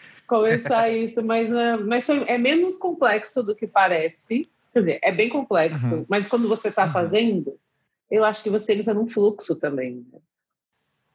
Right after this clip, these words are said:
Speaker 2: Interessante, interessante. Vamos começar a dar nome aos bois, então. Depois desse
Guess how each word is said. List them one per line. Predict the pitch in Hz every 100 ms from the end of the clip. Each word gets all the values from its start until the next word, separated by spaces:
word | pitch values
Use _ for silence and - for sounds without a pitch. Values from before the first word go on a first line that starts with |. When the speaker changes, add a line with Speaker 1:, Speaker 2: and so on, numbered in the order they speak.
| -
Speaker 2:
Interessante, | 123 117 - 95 92 98
interessante. | 123 - 95 - -
Vamos | 170 220
começar | 254 208 214
a |
dar | 190
nome | 175 170
aos | 160 131
bois, | 120 117
então. | 110 92 85
Depois | 92 135 135
desse | 127 - 131